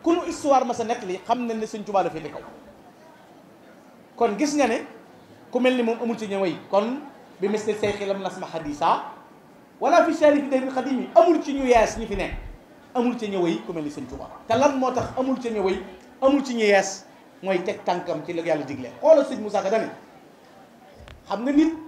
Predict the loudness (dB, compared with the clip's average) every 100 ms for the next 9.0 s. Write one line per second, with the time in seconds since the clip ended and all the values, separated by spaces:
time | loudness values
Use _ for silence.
0 | -18 -20 -20 -20 -20 -20 -20 -18 -4 -2
1 | 0 2 2 2 4 4 2 -2 -4 -2
2 | -4 -4 0 0 -2 -10 -20 -20 -20 -20
3 | -20 -20 -20 -10 -4 -2 0 0 -2 -4
4 | -6 -4 -4 -4 -6 -16 -20 -20 -20 -20
5 | -10 -2 -2 2 2 2 0 -2 0 4
6 | 2 2 -2 -6 -2 0 0 0 -2 -8
7 | -18 -20 -20 -20 -20 -20 -10 -8 -8 2
8 | 4 6 6 4 4 2 4 4 2 -2